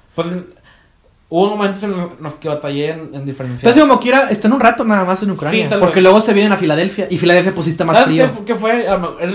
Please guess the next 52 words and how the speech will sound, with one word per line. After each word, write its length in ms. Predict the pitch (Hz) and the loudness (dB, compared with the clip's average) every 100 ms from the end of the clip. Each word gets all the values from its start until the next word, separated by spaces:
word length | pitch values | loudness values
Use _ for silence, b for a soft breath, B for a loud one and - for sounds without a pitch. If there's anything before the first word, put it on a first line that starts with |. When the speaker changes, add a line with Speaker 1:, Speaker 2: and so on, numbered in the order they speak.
| 202 | -4
Speaker 1:
es, 100 | 175 | -6
es 60 | 180 | -4
nomás 280 | 196 180 180 | -2 0 -2
mi 120 | 180 | -4
mente 320 | 160 151 160 | -6 -6 -8
en 80 | 160 | -8
la 120 | 143 | -8
que 280 | 135 127 123 b b b b b _ _ - | -8 -10 -10 b b b b b _ _ -10
la 140 | 151 | -6
mitad 260 | 165 151 160 | -4 0 2
de 60 | 175 | 2
Rocky 240 | 175 196 | 0 -2
cuatro 340 | 185 165 165 | -2 -2 0
es 80 | 170 | -4
en 160 | 170 143 | -4 -6
Rusia, 480 | 147 147 165 170 - | -6 -4 -6 -6 -10
entonces 260 | 131 135 262 | -14 2 6
Speaker 2:
Sí, 60 | 240 | 6
claro, 200 | - 156 143 | 4 -2 -2
exactamente, 500 | - - 131 151 160 | -6 -4 -2 -2 -2
Speaker 1:
entonces, 240 | 165 175 | -4 -2
Speaker 2:
sí. 60 | 160 | 2
Speaker 1:
como 180 | 151 117 | 2 2
que 300 | 175 160 165 | 0 0 -2
mi 100 | 170 | -2
mente 180 | 175 190 | -2 -2
está 160 | 208 | -2
preparado 440 | 202 180 170 175 175 | -4 -2 0 0 0
para 160 | 175 190 | 0 2
Speaker 2:
Sí, 200 | 196 175 | 2 0
claro. 320 | 170 165 147 135 - | 0 -2 -2 -6 -4
Speaker 1:
cuando 200 | 180 180 | -2 0
dijeron 340 | 170 185 208 202 | 0 0 0 -2
que 100 | 190 | -2
v-, 160 | 147 139 160 | -4 -6 -6
van 180 | 156 160 | -2 0
allá, 360 | 180 165 165 175 | 0 0 0 -2
entonces, 240 | 160 165 | -2 2
Speaker 2:
Sí. 40 | 170 | 4
Speaker 1:
ah, 140 | 180 | 4
bueno, 420 | 170 160 147 143 - | 4 2 -2 -8 -6
ahí 180 | 139 143 | -4 -2
se 60 | |
va 80 | 160 | -2
a 20 | |
acabar 240 | - 147 147 | -2 -2 -2
la 100 | 147 | -6
película, 340 | 139 127 127 | -8 -6 -6
¿no? 100 | 123 | -4
Speaker 2:
Sí, 320 | 151 147 127 123 b b b _ | -4 -4 -6 -10 b b b _
y 200 | - 185 165 - _ | -4 -2 -4 -8 _
pues 460 | - 143 - - | -6 -6 -8 -18